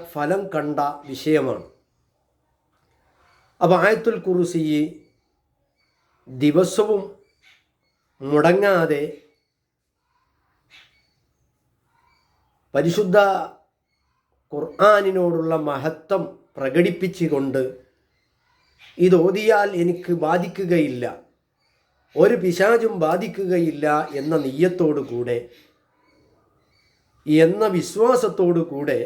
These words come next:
ഒരാൾ ഞാൻ ഈ പറയുന്നത് പ്രവർത്തിച്ചാൽ അവനിൽ പിശാച് അടുക്കുകയില്ല,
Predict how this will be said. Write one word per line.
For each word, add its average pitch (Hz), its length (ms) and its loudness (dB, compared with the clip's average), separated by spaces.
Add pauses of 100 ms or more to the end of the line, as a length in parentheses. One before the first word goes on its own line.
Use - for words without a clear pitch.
(180)
ഒരാൾ 135 300 -2 (1400)
ഞാൻ 151 120 4 (100)
ഈ - 20 2 (140)
പറയുന്നത് 151 500 0
പ്രവർത്തിച്ചാൽ 139 640 -2 (1400)
അവനിൽ 156 260 4 (120)
പിശാച് 165 520 0 (280)
അടുക്കുകയില്ല, 139 680 -2